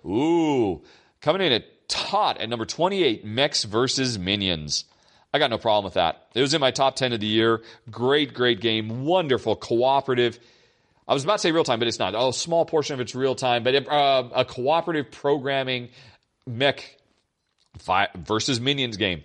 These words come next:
Really, really neat. Love it a lot. Is that the one that pushed everything down? You got Mansions of Madness, Zolkins, uh, Time Stories, Brass, Le Havre. Excuse me for a second. <coughs> Codenames, Robinson Crusoe, Android Netrunner, Terraforming.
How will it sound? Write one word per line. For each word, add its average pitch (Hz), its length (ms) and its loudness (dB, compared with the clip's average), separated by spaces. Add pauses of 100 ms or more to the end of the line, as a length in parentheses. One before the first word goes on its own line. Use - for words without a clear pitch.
(220)
Really, 143 320 0
really 120 200 -2
neat. 92 180 -8
Love 123 220 2
it 117 40 2
a 113 40 2
lot. 92 440 0 (540)
Is 98 120 -8
that 135 180 0
the 196 60 2
one 208 100 2
that 208 100 -2
pushed - 240 -2
everything 214 320 -4
down? 226 320 -2 (220)
You 101 100 -10
got 117 140 2
Mansions 135 320 0
of 113 60 -4
Madness, 160 380 0
Zolkins, 160 540 -2
uh, 98 520 4
Time 156 200 0
Stories, 160 300 0
Brass, 151 360 0
Le 101 80 -2
Havre. 175 360 0 (140)
Excuse 110 280 -4
me 98 80 -6
for 110 140 -2
a - 20 2
second. 196 200 -4 (840)
<coughs> 269 460 2 (560)
Codenames, 190 560 0
Robinson 131 280 0
Crusoe, 202 480 2 (360)
Android 123 420 2
Netrunner, 180 420 0
Terraforming. 127 520 0